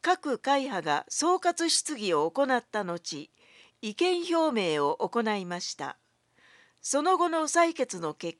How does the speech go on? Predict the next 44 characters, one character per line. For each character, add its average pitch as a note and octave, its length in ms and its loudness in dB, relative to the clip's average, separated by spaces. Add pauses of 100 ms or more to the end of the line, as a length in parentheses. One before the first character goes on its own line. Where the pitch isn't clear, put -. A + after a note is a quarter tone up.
果、 D#3 240 -6 (480)
一 B3 180 -6 (100)
般 F4 240 2
会 D#4+ 240 2
計 D#4 280 -2
予 C#4+ 140 0
算 D#4 360 0
案 F3 180 -4
な G3+ 120 -2
ど F#3 120 -2
の D3 260 -4
十 C4+ 280 -2
七 D4+ 380 -2
案 C#4 160 -6
件 D#3 300 -2
を D3 200 -4 (480)
原 F4 360 2
案 D#4+ 140 -2
の D#4 120 0
通 C#4 260 0
り D#3 300 -10
可 G3+ 140 -6
決 B3+ 300 -6
し A3 140 -4
ま G3+ 140 -6
し - 160 -8
た。 C#3 220 -8 (880)
こ D4 120 4
の F#4 140 2
ほ F4+ 140 2
か、 F3+ 320 0 (280)
令 E4+ 280 2
和 A3 160 4
五 G3 160 0
年 A3 280 -2
度 D#3 260 0 (300)
一 A#3 160 -4 (120)
般 F4+ 240 4
会 E4 240 0
計 D4+ 280 -2
補 C4 160 0
正 E4+ 300 -2
予 C#4 160 -2
算 D#3 420 -10